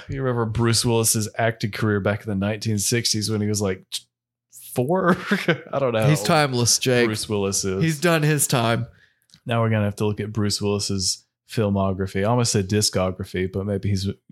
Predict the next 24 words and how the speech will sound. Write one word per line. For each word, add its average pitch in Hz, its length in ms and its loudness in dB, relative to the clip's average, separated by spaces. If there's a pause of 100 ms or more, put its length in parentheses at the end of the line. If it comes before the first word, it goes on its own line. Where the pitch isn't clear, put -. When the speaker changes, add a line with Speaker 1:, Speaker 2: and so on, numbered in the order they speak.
(100)
Speaker 2:
Oh, 170 140 2
he's 185 160 2
Speaker 1:
dro-, 190 180 2
Speaker 2:
done 254 60 -4
Speaker 1:
he's 147 280 2
dropped 123 360 2
a - 20 2
few 131 200 4
Speaker 2:
discography. 120 80 2
Speaker 1:
records, 120 480 2
too. 110 240 2 (120)
Speaker 2:
He 156 140 4
Speaker 1:
He 165 80 6
was 226 100 4 (100)
born 185 140 4
Speaker 2:
has. 135 100 0
Speaker 1:
in 123 40 2
nineteen 127 440 2
fifty-five 113 800 0
in 98 200 0
Speaker 2:
He 147 100 4
Speaker 1:
Germany. 147 280 4
Speaker 2:
did 92 60 2
Bruno. 120 600 2